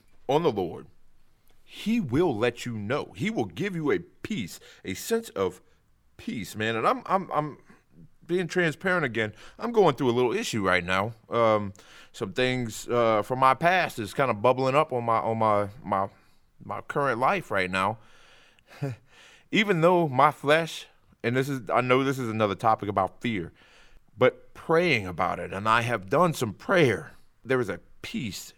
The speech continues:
and not only a peace, I'm asking for confirmations. And I'm gonna tell you this, there's things that pop up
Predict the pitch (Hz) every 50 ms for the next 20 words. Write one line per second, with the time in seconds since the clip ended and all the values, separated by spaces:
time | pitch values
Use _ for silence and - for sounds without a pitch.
0 | _ _ _ - - 123 143 175 214 220 220 220 220 214 208 170 123 104 - -
1 | - - 190 143 123 - 156 - 196 196 151 - - 117 - - - - - 131
2 | 127 - - 87 82 80 82 90 101 104 104 90 - - - - - _ - -
3 | - _ - - - - - - - - - - 101 107 110 113 113 110 - -
4 | 196 180 175 156 135 127 170 147 92 80 73 - - - - _ _ _ _ _
5 | _ _ - _ _ _ _ _ - 107 110 110 - - 160 170 170 165 160 139
6 | 127 - - - _ - 156 135 123 117 - - 139 117 90 - -